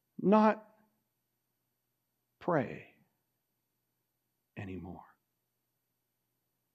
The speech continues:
that that was a defilement of atheism, and that that was forcing somebody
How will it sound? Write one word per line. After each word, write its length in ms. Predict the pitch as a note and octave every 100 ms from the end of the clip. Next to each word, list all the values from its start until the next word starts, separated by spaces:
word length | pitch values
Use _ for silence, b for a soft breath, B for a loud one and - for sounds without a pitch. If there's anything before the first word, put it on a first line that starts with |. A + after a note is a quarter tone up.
| _ -
that 200 | G3+ A#3+ - - _ _ _ _ _ _ _ _ -
that 240 | C4+ C4
was 180 | G#3 G3
a 40 |
defilement 800 | D#3 D#3 - E3+ F#3 D#3+ D3+ C#3
of 180 | C3+ A#2 -
atheism, 520 | D#3 D3+ - G#2 - - _ _ _ _ _ _ _ _ _ _
and 100 | - B3+
that 100 | C#4
that 220 | F#4 E4+
was 120 | D4
forcing 520 | - B3 C#4 - A3
somebody 680 | F#3 C4+ C4 A3 E3+ D3+ -